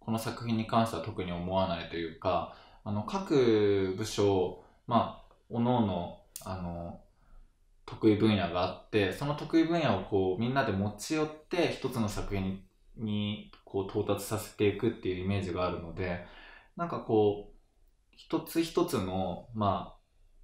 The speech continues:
作業を、まあ、僕はこう、み-、監修しながら、それをこう、編集して一つにするっていう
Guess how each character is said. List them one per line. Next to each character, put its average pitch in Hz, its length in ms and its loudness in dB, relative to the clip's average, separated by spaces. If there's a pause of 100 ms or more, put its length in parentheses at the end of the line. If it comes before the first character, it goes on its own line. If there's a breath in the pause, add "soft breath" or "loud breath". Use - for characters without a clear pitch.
(1000)
作 123 320 0
業 98 100 6
を、 92 840 2 (120)
ま 123 100 -2
あ、 113 40 0
僕 117 220 2
は 139 160 4
こ 120 320 4
う、 123 60 -8
み-、 151 220 -4 (520)
監 156 260 0
修 160 240 2
し 151 160 -4
な 147 140 2
が 147 120 2
ら、 156 300 4
そ - 160 -4
れ 143 100 2
を 147 340 4
こ 92 240 2
う、 104 40 -8
編 110 200 2
集 110 200 2
し - 100 -8
て 101 100 -2
一 113 160 0
つ - 100 -4
に - 120 -10
す - 120 -10
る 92 200 -2
っ - 40 -18
て - 80 -6
い 87 200 -4
う - 40 -8